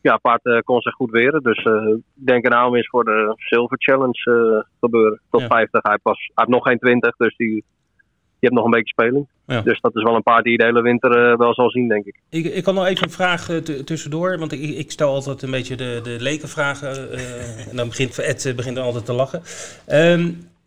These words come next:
Speaker 2: jullie hebben het al een paar keer nu over paarden die dan wat ziek zijn. Ehm, dan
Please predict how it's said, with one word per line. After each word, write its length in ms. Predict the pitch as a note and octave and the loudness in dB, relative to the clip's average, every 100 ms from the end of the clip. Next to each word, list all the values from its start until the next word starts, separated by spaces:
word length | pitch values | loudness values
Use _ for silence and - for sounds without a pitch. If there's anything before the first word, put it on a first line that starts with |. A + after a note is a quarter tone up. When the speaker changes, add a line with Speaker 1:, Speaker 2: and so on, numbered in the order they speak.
| _ _ | _ _
Speaker 2:
jullie 240 | - E3+ F3 | -2 2 4
hebben 180 | F3 F3 | 2 2
het 80 | E3 | -2
al 40 | |
een 60 | D#3+ | 0
paar 180 | F3+ | -2
keer 260 | E3 E3 D#3+ | 0 0 0
nu 220 | D#3+ E3 | 2 2
over 460 | E3+ E3 D#3 D3+ C3+ - | 2 0 2 0 -2 -10
paarden 320 | - D#3+ D3 C#3+ | -2 0 0 -2
die 180 | C#3+ | -4
dan 300 | C#3 C#3 C3+ - | -2 -2 -4 -6
wat 160 | C3 - | -8 -2
ziek 220 | G#3 G3 | -2 0
zijn. 260 | F3 F#3+ A3+ - - | -2 -2 -6 -16 -12
Ehm, 380 | D#3+ C#3+ C#3+ | -8 -6 -6
dan 100 | C#3+ | -8